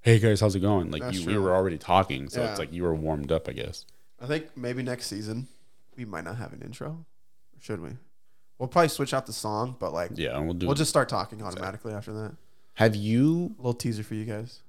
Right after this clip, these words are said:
Speaker 1: Little teaser.
Speaker 2: Yeah. Oh.
Speaker 1: What?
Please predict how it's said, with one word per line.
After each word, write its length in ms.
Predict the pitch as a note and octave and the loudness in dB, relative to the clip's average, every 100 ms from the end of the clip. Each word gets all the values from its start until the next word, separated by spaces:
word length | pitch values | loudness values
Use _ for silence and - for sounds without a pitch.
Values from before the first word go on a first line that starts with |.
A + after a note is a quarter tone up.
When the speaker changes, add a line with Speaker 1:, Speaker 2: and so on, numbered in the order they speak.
| - - | -16 -2
Speaker 1:
Little 300 | F2 D#2+ D#2 | 0 0 -2
teaser. 1160 | - F#2+ F#2 F#2+ F#2+ F#2+ F2 E2 D#2+ D#2+ D#2+ | -2 0 2 2 2 2 2 2 0 -2 -2
Speaker 2:
Yeah. 160 | E2 D2 - | -6 -10 -6
Oh. 920 | G#2+ D3+ D3 A#2+ A2+ A2 A2 G#2+ G2+ G2+ - - - - - - | 0 2 2 2 0 0 -2 -2 -4 -8 -16 -20 -20 -20 -20 -8
Speaker 1:
What? 240 | D2+ | -6